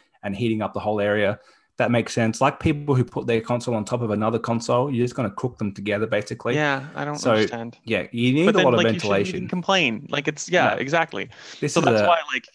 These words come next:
Speaker 2: I think you and I both said last week that we have to put our consoles in a different arrangement so the
Speaker 1: Mm.
Speaker 2: Xbox blows air out and not, like, into the middle of the entertainment unit. But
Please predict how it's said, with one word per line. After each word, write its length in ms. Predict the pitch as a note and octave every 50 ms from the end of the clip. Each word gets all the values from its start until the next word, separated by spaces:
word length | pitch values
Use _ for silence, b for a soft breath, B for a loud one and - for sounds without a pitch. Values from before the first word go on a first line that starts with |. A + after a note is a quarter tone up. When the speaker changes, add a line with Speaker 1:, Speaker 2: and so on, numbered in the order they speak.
| -
Speaker 2:
I 40 | C3+
think 180 | C3+ D#3 C#3 C3
you 120 | C#3 C#3+
and 80 | C#3 C3+
I 80 | C3+
both 180 | B2+ C3 B2 -
said 160 | - C#3 A#2+
last 240 | A#2+ B2 B2+ B2+ -
week 140 | C3+ A2+ -
that 100 | A2 A2
we 80 | A#2+
have 120 | B2 B2 -
to 80 | -
put 140 | - - C3
our 80 | A#2 A2+
consoles 400 | - - B2 A#2 - B2 A#2 A#2
in 60 | A2+
a 60 | A2+
different 240 | A2 A#2 - A#2 G#2+
arrangement 480 | G#2 G#2+ B2 B2+ A2+ A#2 A2+ G#2+ - -
so 120 | - B2+
the 120 | G#2+ B2
Speaker 1:
Mm. 100 | A2+ A2
Speaker 2:
Xbox 320 | - A#2+ A#2 A#2+ A#2 A#2 - _ -
blows 220 | A#2 A2 A2+ -
air 280 | - A2+ A2+ A2 - -
out 340 | A#2 A#2+ A#2 - - - -
and 140 | - A#2 A#2
not, 180 | A#2 A2+ G#2+ -
like, 260 | A2+ A2+ A2+ - - _ _ _ _ _ _ _ - - _ _ _ _ -
into 220 | C3 B2 - C3+
the 100 | A2+ B2
middle 240 | A#2 A#2+ B2 B2 A#2
of 140 | A#2 A2 G#2+
the 80 | A2+
entertainment 420 | A2+ A2 A#2 - - B2+ C3 B2 F2+
unit. 260 | G#2+ G#2 A2 - C#3+
But 200 | C#3 A#2 G#2